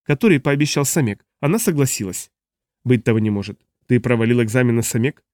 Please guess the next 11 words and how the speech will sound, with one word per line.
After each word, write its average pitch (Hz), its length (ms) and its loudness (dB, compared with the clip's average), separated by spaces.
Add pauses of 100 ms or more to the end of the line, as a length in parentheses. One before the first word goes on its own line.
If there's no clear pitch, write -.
(440)
«Мои 240 180 2
картины 208 420 0
подлежали 151 460 0
оценке. 104 500 -6 (340)
Кроме 156 280 2
того, 180 240 0
когда 143 280 0
тебе 147 300 0
уже 147 200 2
двадцать 135 320 -2
шесть, 208 300 -2